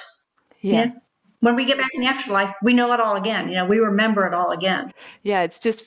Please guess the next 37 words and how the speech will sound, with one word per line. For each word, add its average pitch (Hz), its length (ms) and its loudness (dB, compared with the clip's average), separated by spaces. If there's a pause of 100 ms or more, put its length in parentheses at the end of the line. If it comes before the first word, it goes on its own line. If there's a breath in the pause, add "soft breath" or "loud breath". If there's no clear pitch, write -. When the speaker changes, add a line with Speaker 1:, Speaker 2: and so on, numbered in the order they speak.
Speaker 1:
it's 208 180 -2
feeling 202 560 0
so 180 240 -2
familiar 170 960 -2
that 151 400 -4
they 156 120 -2
can't 160 380 -8 (100)
Speaker 2:
Mm-hmm. 214 200 0 (180)
Speaker 1:
deny 170 360 -4
it - 200 -10
in 147 120 -10
a 165 80 -10
way. - 340 -12 (680 soft breath)
Yeah, 151 300 -16
and 185 200 -8 (280 loud breath)
what 208 160 -4
I'm 208 140 0
loving 185 320 -2
about 170 400 -2
what's - 180 -6
happening 180 460 -8
on 160 80 -6
the 151 80 -8
planet 185 420 -8
now 156 240 -4
is 156 240 -8 (320 loud breath)
people 190 460 -4
are 165 540 -4
really 196 440 -4
seeming 196 320 -6
to 185 180 -14
open 185 300 -8
up 165 180 -6
more 175 300 -4
and 175 100 -6
more 170 420 -4
to 170 640 -4